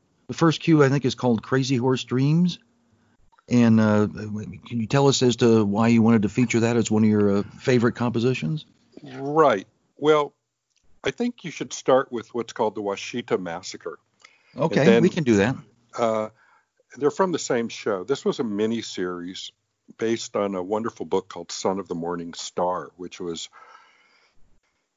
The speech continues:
Speaker 2: a brand new revisionist history of Custer and Little Bighorn.
Speaker 1: Hmm.
Speaker 2: And, uh,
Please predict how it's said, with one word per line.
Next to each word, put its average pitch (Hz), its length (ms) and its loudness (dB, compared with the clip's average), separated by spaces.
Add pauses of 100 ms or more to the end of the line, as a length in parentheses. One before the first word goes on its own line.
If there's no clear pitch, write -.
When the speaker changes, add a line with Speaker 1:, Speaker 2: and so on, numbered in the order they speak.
Speaker 2:
a 117 320 0 (320)
brand 135 380 4
new 113 640 0
revisionist 98 720 -6
history 90 520 -6
of - 140 -12
Custer 90 460 -6
and 82 120 -10
Little 85 260 -6
Bighorn. 87 460 -14 (400)
Speaker 1:
Hmm. 151 220 0 (320)
Speaker 2:
And, 101 360 -2
uh, 95 280 4